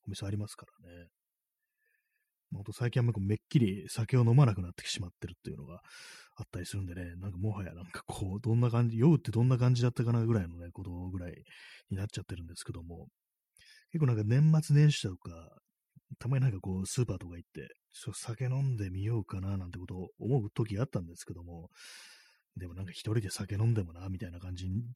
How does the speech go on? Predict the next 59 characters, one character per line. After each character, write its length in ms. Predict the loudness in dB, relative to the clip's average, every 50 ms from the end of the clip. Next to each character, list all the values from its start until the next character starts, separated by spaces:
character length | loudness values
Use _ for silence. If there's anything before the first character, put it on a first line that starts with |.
| -2 2
ど 120 | 2 2
う、 80 | 2 2
ど 140 | 2 2 2
う 60 | 2
し 100 | 2 2
て 40 | 0
も 80 | 0
私 280 | 0 -6 -10 -8 -8 -8
は、 120 | -8 -10 -12 _ _ _ _ _ _ _ _ _ _
そ 140 | -12 -12 -12
の 40 | -2
一 40 | 2 4
人 120 | 4 4 4
で 20 |
楽 200 | 2 2 2 2
し 80 | 4 4
む 120 | 2 2
っ 20 | 0
て 100 | -4 -8
こ 80 | -8
と 60 | -8
が 60 | -6 -4
あ 20 |
ん 40 | -4
ま 60 | -2
で 120 | 0 0
き 100 | 2 2
な 80 | 0 -2
く 80 | -4 -8
っ 20 | -16 _ _
て、 220 | -18 -16 -16 -18 _ _ _ _ -20 -20 -20 -20 -20 -20 _ _ _ _ _ _ _ _ _ _ _ _ _ _ _ _ _ _ _ _ _ _ -12
な 80 | -12 -10
ん 20 |
か 60 | -8
ど 120 | -8 -8 -6
う 40 |
も 160 | -8 -8 -10 -16 -12 -6
や 320 | -4 -2 0 0 2 2
ら 100 | 4 4
な 100 | 4 4
い 40 | 4
ん 40 | 2
で 60 | 0 -4
す 120 | -8 -8
よ 60 | -6
ね、 60 | -6
そ 140 | -6 -6 -6
う 60 | -6
い 160 | -6 -6 -8 -10
う 40 | -12
一 200 | -12 -8 -4 -2
人 80 | -2 -2
晩 200 | -2 -2 -2 -2
酌 180 | -2 -4 -6 -6
的 180 | -6 -4 -4
な 80 | -4 -4
こ 80 | -6 -6
と 120 | -6 -6
は。 200 | -6 -8 -10